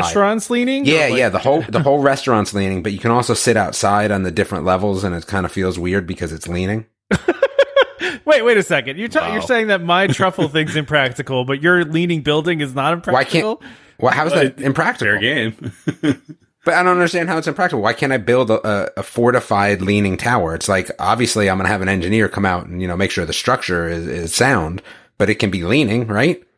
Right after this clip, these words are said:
Speaker 1: But no, you're gonna have people with food
Speaker 3: They're
Speaker 1: go, like, flying off their
Speaker 2: No, no, no.
Speaker 1: table
Speaker 2: So
Speaker 1: and,
Speaker 2: you're, you're,
Speaker 1: like
Speaker 2: you're not understanding. So it's not like where you're sitting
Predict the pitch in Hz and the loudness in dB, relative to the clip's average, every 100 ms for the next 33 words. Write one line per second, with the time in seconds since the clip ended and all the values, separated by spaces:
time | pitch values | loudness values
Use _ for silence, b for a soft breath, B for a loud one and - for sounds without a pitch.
0 | _ _ - 427 415 262 269 202 220 214 | _ _ -8 -4 -2 0 0 2 -2 0
1 | 214 202 185 190 208 226 - 196 170 180 | 0 0 -2 -2 0 0 0 -4 0 0
2 | 175 - 185 190 196 196 190 180 156 180 | 0 -6 0 2 2 2 0 -2 0 0
3 | 180 214 214 226 220 170 160 160 160 160 | 2 2 2 4 2 2 2 2 2 2
4 | 165 196 240 208 170 131 - 131 92 - | 2 2 4 4 4 2 2 2 0 -2
5 | 117 139 - 151 214 143 139 127 b b | -2 -2 -2 -2 -2 -2 -4 -4 b b
6 | b b - 104 135 139 120 113 - - | b b -10 0 2 2 2 2 0 0
7 | 160 160 101 87 | 2 2 2 -2